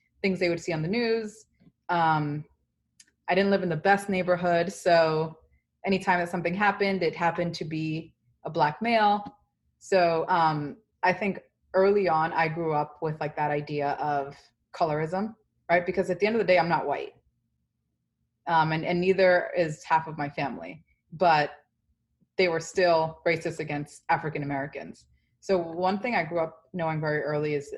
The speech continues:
is knowing that divide existed, um, even if it was within the minority community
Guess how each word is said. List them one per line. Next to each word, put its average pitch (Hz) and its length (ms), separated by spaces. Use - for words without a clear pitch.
is 160 320
knowing 165 320
that 151 220
divide 147 300
existed, - 540
um, 143 460
even 180 440
if 156 320
it 170 180
was 160 380
within 156 340
the 143 80
minority 143 420
community - 600